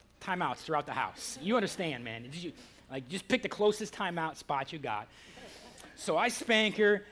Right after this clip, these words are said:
and no emotion. I tell her to go sit on the chair. Well, Mama comes home from work,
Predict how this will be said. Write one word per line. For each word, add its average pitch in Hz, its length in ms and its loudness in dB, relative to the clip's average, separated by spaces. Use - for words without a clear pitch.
and 160 560 2
no 247 260 12
emotion. 165 680 6
I 135 120 -4
tell 208 240 2
her 214 40 4
to 202 60 4
go 185 140 4
sit - 180 -2
on 170 120 2
the 160 60 -4
chair. 131 280 -2
Well, 165 180 6
Mama 220 240 10
comes 226 220 2
home 208 220 0
from 208 160 -2
work, 165 320 4